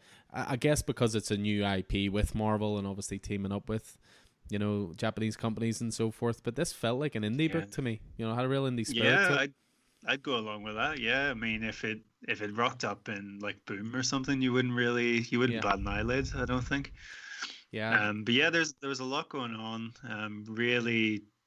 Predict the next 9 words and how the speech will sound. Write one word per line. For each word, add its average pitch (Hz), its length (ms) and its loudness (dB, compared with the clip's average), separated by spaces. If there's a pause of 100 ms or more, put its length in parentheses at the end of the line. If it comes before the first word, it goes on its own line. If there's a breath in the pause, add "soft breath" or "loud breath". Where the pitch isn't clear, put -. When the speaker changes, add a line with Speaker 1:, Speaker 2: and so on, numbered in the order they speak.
(520 loud breath)
Speaker 2:
a - 80 -6
lot 120 240 2
to 120 100 -4
take 113 300 -4
in 113 380 -2
with, - 380 -6 (440 loud breath)
and 120 160 4
I 120 80 4
think 156 480 -4